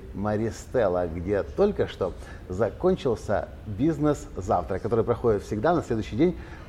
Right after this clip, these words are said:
после мастер-класса "Разбуди в себе гения". А я хочу вас познакомить с одним очень интересным молодым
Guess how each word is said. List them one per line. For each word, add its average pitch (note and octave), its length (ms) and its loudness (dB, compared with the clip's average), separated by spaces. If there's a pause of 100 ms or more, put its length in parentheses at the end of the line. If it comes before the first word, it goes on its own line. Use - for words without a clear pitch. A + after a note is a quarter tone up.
после D3 300 2
мастер-класса A2+ 600 2
"Разбуди G#2 360 0
в A#2 40 -8
себе B2+ 240 0
гения". F#2 460 -2 (580)
А F#2+ 200 0 (160)
я C#3+ 160 2
хочу - 240 -2
вас G2+ 140 6
познакомить A#2 580 2 (100)
с - 80 -14
одним C#3 380 2
очень F#3 340 0 (380)
интересным C3 720 2 (520)
молодым A#2+ 540 6